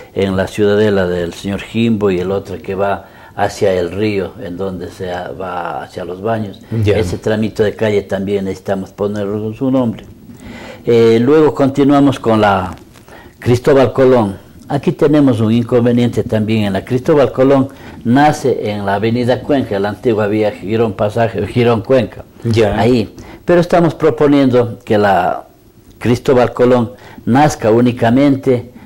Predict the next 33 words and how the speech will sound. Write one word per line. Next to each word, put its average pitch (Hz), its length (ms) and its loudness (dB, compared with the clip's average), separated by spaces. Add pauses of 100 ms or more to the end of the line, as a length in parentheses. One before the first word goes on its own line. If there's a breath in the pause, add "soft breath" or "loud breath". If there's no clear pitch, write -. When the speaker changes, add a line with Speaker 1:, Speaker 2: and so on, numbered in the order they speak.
(140 loud breath)
Speaker 1:
de 98 220 2
la 92 320 0
avenida 131 400 4
Girón 98 320 -6
Pasaje 95 500 -8
actual. 90 440 -8 (260 loud breath)
Y 123 100 0
ese 147 220 0
trámite 123 500 0
entre 87 260 -8
la 87 100 -4
avenida 107 360 -2
Girón 113 320 -4
Pasaje 110 520 -2
y 87 60 -6
la 85 280 -6
vía 113 260 -2
Cuenca 117 480 -2 (320 loud breath)
anterior 110 480 0
necesitamos 95 540 -6
un 92 140 -6
nombre, 92 260 -6
ponerle 90 440 -8
un 90 140 -8
nombre 98 380 -6
para - 220 -8
que 107 140 -10
no 120 120 -4
se 110 160 -12
co-, 117 100 -2
ahí 117 160 2
se - 160 -2
corta 131 540 -2